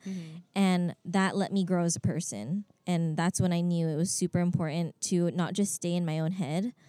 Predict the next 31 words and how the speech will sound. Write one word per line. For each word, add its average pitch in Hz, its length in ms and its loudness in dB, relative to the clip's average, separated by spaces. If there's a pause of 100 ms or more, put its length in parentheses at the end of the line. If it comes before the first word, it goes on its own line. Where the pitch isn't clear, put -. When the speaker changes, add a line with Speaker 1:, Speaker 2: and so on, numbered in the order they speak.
(200)
Speaker 2:
stay - 200 -2
in 175 80 2
my 175 120 2
own 175 180 2
mind, 165 240 0
but 175 180 0 (340)
to 196 180 6
learn 180 300 4
other 180 220 2
people's, 156 800 -4
Speaker 1:
Mm-hmm. 165 400 -10
Speaker 2:
um, 156 440 -4 (220)
thought - 240 -2
process. - 720 -8 (520)
Speaker 1:
Yeah. - 120 -10
Speaker 2:
Yeah. - 80 -6 (840)
Speaker 1:
And 208 80 -6
I 233 40 -6
think 302 160 -8
it's 339 120 -10
also 254 240 -4
nice 175 260 -4
just, - 180 -10
like, 151 400 -8 (1300)
like 170 200 -6
you 170 60 -10
said, 165 120 -8
like, 160 140 -6
connecting 165 420 -8
with, 160 140 -10
like, 151 180 -10